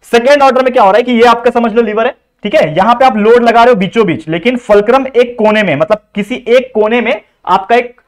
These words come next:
फल्क्रम का पॉइंट दे रखा है और एफर्ट ऐसा लगा रहे हो। तो मुझे एक बात बताओ कि समझ लो कि यहाँ पे आपका फल्क्रम है, यहाँ पे आपका लोड रखा हुआ है,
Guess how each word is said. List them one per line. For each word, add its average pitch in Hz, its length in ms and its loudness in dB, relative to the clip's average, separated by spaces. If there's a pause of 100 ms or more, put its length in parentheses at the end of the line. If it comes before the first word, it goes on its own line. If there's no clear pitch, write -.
(140)
फल्क्रम 208 320 0
का 240 120 0
पॉइंट 196 280 0
दे 196 100 2
रखा 175 200 -2
है 240 80 2
और 208 180 2
एफर्ट 196 240 -2
ऐसा 175 180 0
लगा 117 200 -2
रहे 123 80 -6
हो। 139 40 -14
तो 202 100 -4
मुझे 196 180 -4
एक 240 100 0
बात 208 140 2
बताओ 214 320 0 (240)
कि 185 80 -16
समझ 214 260 0
लो 190 140 2 (920)
कि 190 60 -2
यहाँ 196 160 2
पे 233 100 2
आपका 220 220 0
फल्क्रम 214 400 0
है, - 160 -6 (200)
यहाँ 190 220 2
पे 233 100 2
आपका 233 200 2
लोड 208 300 4
रखा 185 180 -2
हुआ 165 200 2
है, 247 140 -2